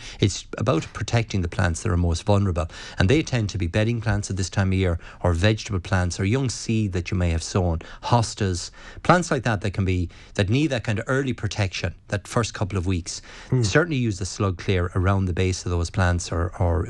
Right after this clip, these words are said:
Speaker 1: within the vicinity. Small, little and often is the way to apply them. And, um, slugs tend to be nocturnal, so if you're applying any of the treatments,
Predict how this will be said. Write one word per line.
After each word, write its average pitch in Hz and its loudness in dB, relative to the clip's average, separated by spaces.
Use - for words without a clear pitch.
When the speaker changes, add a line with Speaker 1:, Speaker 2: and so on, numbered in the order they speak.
Speaker 1:
within 92 4
the 87 2
vicinity. 90 0
Small, 127 2
little 127 -2
and 101 0
often 92 0
is 82 -2
the 95 -4
way 87 2
to 90 -4
apply 87 2
them. 80 -2
And, 87 4
um, 85 2
slugs 120 2
tend 127 0
to 117 -4
be 117 0
nocturnal, 92 0
so - -2
if 85 -2
you're 90 2
applying 117 2
any 98 2
of 82 -2
the 85 -4
treatments, 92 -2